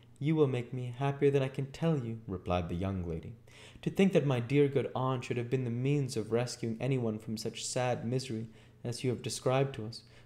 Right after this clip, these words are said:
would be an unspeakable pleasure to me. But to note that the object of her goodness and compassion was sincerely grateful and attached, in consequence, would delight me more than you can well imagine.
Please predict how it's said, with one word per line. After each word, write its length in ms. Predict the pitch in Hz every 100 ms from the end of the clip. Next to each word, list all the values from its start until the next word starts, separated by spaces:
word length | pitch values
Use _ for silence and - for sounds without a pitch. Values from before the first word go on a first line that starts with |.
| -
would 120 | 135
be 240 | 143 156 147
an 140 | 135 -
unspeakable 840 | 147 143 - - 165 160 113 107
pleasure 320 | - 117 110
to 160 | - -
me. 140 | - - - - - -
But 120 | 185
to 100 | 208
note 260 | 185 202 233
that 120 | -
the 120 | -
object 380 | 113 131 143 143
of 100 | 127
her 100 | 120
goodness 500 | 113 135 135 110 -
and 260 | 123 123 -
compassion 540 | 127 120 123 139 131 123
was 280 | 131 -
sincerely 580 | - 156 147 - 196 208
grateful 520 | 147 123 143 - 104 -
and 100 | -
attached, 500 | 110 - 101 - - - - - -
in 140 | 131
consequence, 600 | 123 143 139 - 117 113
would 120 | 131
delight 380 | 131 139 170 170
me 180 | 104 110 - - -
more 280 | 135 147 160
than 180 | 131 123
you 80 | 135
can 220 | 139 117
well 180 | 123 127
imagine. 520 | 127 131 143 -